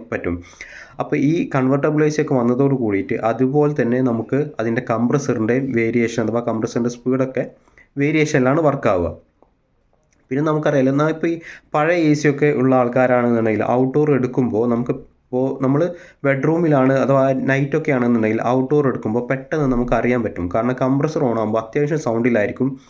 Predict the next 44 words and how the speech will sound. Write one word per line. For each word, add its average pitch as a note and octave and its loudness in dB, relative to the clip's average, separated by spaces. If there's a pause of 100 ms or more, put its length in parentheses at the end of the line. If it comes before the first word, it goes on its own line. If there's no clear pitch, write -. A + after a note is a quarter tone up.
(320)
നോർമൽ C3 2
എ A2+ 2
സിയുടെ B2 0
കംപ്രസർ B2 0
on G2 0
ആവുക. E2 0 (460)
നേരെ C#3+ 0
മറിച്ച് D#3 0
ഒരു C#3+ 2
ഇൻവെർട്ടർ D#3+ 4
എ E3 2
സിയുടെ E3 2
കംപ്രസർ C3+ 2
on A#2 2
ആവുന്നത് A2 0
എൻ്റെ D3 0
അഭിപ്രായത്തിൽ B2 0
അങ്ങനെ C3+ 0 (180)
നമുക്ക് C#3+ -2
പെട്ടെന്ന് D#3 0
അറിയാൻ C#3+ 2
കഴിയില്ല. A2 0 (120)
ഒന്നുകിൽ C#3+ 4
നമ്മൾ D#3 2
അതിൻ്റെ B2+ 2
അടുത്ത് A#2+ -2
പോയിട്ട് C#3 0
നിന്നാലേ C3 2 (100)
നമുക്ക് A2+ -4
ചിലപ്പോൾ A2+ -2
അതിന് A2 -2
അറിയാൻ A2 0
കഴിയുള്ളൂ. A2 2
കാരണം A#2+ 0 (760)
ഇത് C#3 -2 (180)
ഫസ്റ്റ് C#3 -2
എടുക്കുമ്പോൾ C#3+ 2 (140)
നല്ല A#2+ 0 (400)
ഹൈ A#2+ -4
ആർ A#2+ 0
പി A#2+ -2
എമ്മിൽ A#2 0
അഥവാ B2 0
നല്ല B2+ 2